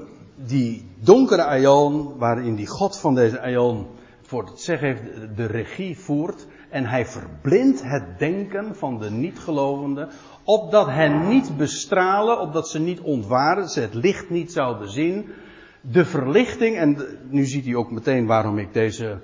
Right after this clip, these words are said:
tweede samenkomst deze titel heb gegeven, want er staat er: "De verlichting, hè, van het eva-, eh, ja, het schijnsel van het evangelie", letterlijk: "De verlichting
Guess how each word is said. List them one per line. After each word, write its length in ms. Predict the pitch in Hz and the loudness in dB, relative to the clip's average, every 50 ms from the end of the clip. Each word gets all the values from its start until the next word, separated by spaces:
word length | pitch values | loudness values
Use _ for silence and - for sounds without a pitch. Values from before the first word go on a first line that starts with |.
| - - - _ _ - | -16 -20 -20 _ _ -4
tweede 200 | 139 127 113 110 | -4 -4 -2 -2
samenkomst 580 | 104 127 110 110 110 104 - - 107 95 90 - | -2 -2 0 0 -2 -4 -6 -8 -10 -10 -6 -4
deze 260 | 120 107 90 90 - | -4 -4 -4 -8 -12
titel 240 | - 196 - 190 165 | -16 -12 -6 -2 -2
heb 180 | 151 147 - | -2 -2 -4
gegeven, 440 | - 135 107 120 117 117 110 110 113 | -12 -10 -2 -2 0 0 0 -4 -8
want 140 | 110 104 98 | -10 -10 -10
er 60 | 98 | -8
staat 220 | - 123 120 113 | -6 -6 -4 -4
er: 80 | - 120 - - - - | -6 -10 -12 -16 -16 -4
"De 160 | 123 139 120 | -2 -2 -2
verlichting, 920 | - 113 101 98 113 151 202 202 - - - - 185 190 202 214 226 220 - - - - - - _ _ _ | -2 -6 -8 -6 -4 -4 -4 -6 -6 -12 -4 -2 -2 -2 -2 -4 -6 -8 -10 -14 -20 -20 -20 -20 _ _ _
hè, 160 | _ 127 135 170 - - | _ -12 -12 -12 -12 -14
van 360 | - - - 156 151 151 143 127 | -20 -6 -2 0 0 0 0 -2
het 380 | 110 117 123 127 123 - - - | -4 -4 -4 -4 -4 -8 -14 -8
eva-, 420 | - 127 123 120 107 - 117 120 - | -6 -4 -4 -4 -4 -8 -12 -12 -10
eh, 140 | - 120 113 104 98 98 92 - | -10 -12 -12 -12 -14 -18 -18 -16
ja, 280 | 117 117 110 101 98 90 - | -14 -12 -10 -10 -12 -14 -14
het 100 | - - | -16 -16
schijnsel 640 | - - 139 131 139 151 143 - - 127 131 127 | -10 -6 -4 -2 -2 -2 -4 -4 -4 -4 -4 -4
van 200 | - - 113 110 | -4 -6 -6 -6
het 140 | 107 107 - | -6 -8 -8
evangelie", 600 | 127 117 110 98 104 98 92 127 127 127 127 127 127 - - | -8 -8 -8 -8 -10 -8 -6 -6 -6 -4 -6 -8 -10 -12 -6
letterlijk: 360 | - 135 135 - 127 127 - - - - | -4 -4 -2 -2 -4 -6 -6 -10 -14 -4
"De 140 | - 151 131 | -2 -2 -2
verlichting 880 | 110 123 101 104 120 165 202 202 - - - 180 170 175 175 175 | -2 -4 -6 -4 -2 -2 -2 -2 -4 -8 -4 0 0 0 0 -4